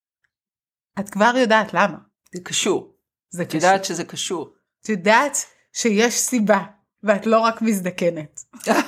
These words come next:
Speaker 2: <laughs> בגיל עשרים ושמונה.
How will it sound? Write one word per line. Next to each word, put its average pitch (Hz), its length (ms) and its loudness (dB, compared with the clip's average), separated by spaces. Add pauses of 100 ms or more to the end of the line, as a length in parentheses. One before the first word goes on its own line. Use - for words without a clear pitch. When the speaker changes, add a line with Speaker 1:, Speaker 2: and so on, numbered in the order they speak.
(360)
Speaker 2:
<laughs> - 840 -6
בגיל 175 380 4
עשרים 160 280 -2
ושמונה. 151 420 -4